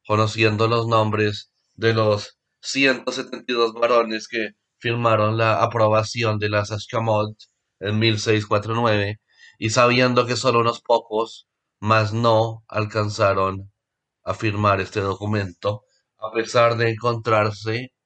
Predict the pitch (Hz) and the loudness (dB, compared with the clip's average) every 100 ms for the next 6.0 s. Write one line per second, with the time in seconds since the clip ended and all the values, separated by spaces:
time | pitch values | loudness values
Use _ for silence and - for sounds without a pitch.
0 | _ 107 110 110 104 101 113 107 101 85 | _ -2 -2 0 -2 -2 -4 -2 0 -2
1 | 78 _ _ _ _ _ - 104 113 110 | -6 _ _ _ _ _ -4 -2 0 0
2 | 107 104 107 104 107 101 90 85 82 _ | 0 -2 -2 -6 -4 -4 -4 -6 -12 _
3 | _ _ _ _ _ - 120 131 131 135 | _ _ _ _ _ -2 2 4 4 4
4 | 135 139 135 127 123 120 123 123 117 120 | 2 0 -2 -2 -2 0 0 0 0 2
5 | 120 120 123 110 120 - 120 117 110 | 2 2 0 0 0 -4 -8 -4 -4